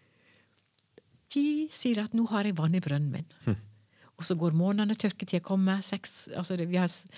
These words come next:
Speaker 1: seks måneder uten regn, og de har vann i brønnen. <laughs> Og de sier at «nå må ikke jeg,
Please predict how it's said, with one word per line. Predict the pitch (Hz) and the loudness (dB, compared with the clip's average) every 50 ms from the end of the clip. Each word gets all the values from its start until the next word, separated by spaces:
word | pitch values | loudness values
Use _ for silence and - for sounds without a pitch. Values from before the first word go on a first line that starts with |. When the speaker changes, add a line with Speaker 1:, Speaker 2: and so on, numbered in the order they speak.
| - - | -20 -20
Speaker 1:
seks | - - 240 233 - 202 | -4 -2 -2 0 2 2
måneder | 185 185 170 156 165 190 | 4 4 4 4 4 4
uten | 196 190 | 4 4
regn, | 160 160 185 233 330 - - - - - - - - - - _ _ _ _ - - - | 4 4 2 0 -4 -6 -12 -20 -20 -20 -20 -20 -20 -20 -20 _ _ _ _ -12 -6 -4
og | 170 | -2
de | 147 156 | 0 0
har | 143 | -2
vann | 139 - 127 127 143 | -2 -2 -2 -2 -2
i | 175 | 0
brønnen. | 208 226 247 240 254 262 311 349 - _ _ - | 0 0 0 0 0 -2 -4 -6 -10 _ _ 6
<laughs> | 269 285 277 233 220 202 190 202 254 247 220 233 - - - - - - - - - - | 6 8 8 6 4 4 6 6 6 8 6 4 2 -4 -10 -10 -10 -12 -14 -6 0 2
Og | 190 180 | 4 4
de | 190 185 | 4 2
sier | - 175 170 | 2 0 0
at | 165 - | 2 2
«nå | 214 214 196 | 2 4 4
må | 180 165 165 | 4 4 4
ikke | - 240 233 | 2 2 0
jeg, | 233 | 0